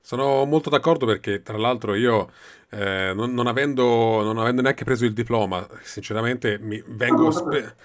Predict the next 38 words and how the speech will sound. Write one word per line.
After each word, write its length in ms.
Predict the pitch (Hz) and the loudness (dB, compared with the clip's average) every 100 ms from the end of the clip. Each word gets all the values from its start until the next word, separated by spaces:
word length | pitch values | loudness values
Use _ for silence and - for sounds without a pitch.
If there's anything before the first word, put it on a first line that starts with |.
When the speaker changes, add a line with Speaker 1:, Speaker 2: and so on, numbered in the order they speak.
| - 180 | -14 0
Speaker 1:
eh, 80 | 196 | 4
io 140 | 196 180 | 6 6
ho 40 | |
la 120 | 120 | 2
terza 260 | 117 117 127 | -2 -4 -2
media. 300 | 113 92 - - | -2 -4 -8 0
Ho 100 | 165 | 2
fatto 380 | - 214 185 | 6 6 6
tanti 360 | 170 202 185 160 | 6 6 6 8
anni 240 | 160 156 | 10 8
di 80 | 143 | 4
superiori, 580 | 143 147 151 160 151 131 | -2 2 4 6 4 4
anche 220 | 156 165 | 0 2
troppi, 400 | 156 170 175 127 | 2 4 2 0
ma 140 | 110 101 - - - - | -8 -10 -14 -10 -8 -4
avevo 280 | 143 170 160 | 0 0 2
questo 240 | 165 160 | 0 0
vizio 260 | 175 180 135 | -2 -4 -6
di 80 | |
farmi 300 | 120 127 123 | -2 -2 -2
bocciare 500 | 123 120 - 95 92 | -4 -6 -4 -6 -6
perché 220 | 92 104 120 | -8 -6 -4
mi 100 | 127 | 0
divertivo 420 | 139 135 156 143 | 0 0 0 0
molto 380 | 123 107 107 101 | 0 -2 -6 -8
durante 560 | 104 107 110 107 98 - - - | -6 -6 -4 -4 -6 -14 -20 -16
il 180 | - 185 | -2 -2
periodo 480 | - 170 151 170 151 | 2 0 4 2 2
delle 200 | 147 160 | 0 0
superiori, 640 | - 160 151 160 120 107 | -2 -2 0 2 0 -4
ecco. 400 | 113 113 - 151 - | -6 -8 -10 -14 -12
<laughs> 260 | 175 190 - | -2 -2 -2
Quindi 280 | 147 185 | -2 0
facevo, 600 | 175 147 - 151 156 147 147 | 0 -2 0 0 0 0 -4
diciamo, 420 | 139 170 160 143 | -6 -4 -2 -2
tutt'altro 540 | 170 - 165 147 147 | -6 -2 0 0 0
che 120 | 131 | -2
studiare. 580 | 120 127 117 101 95 95 | -2 -4 -4 -4 -4 -10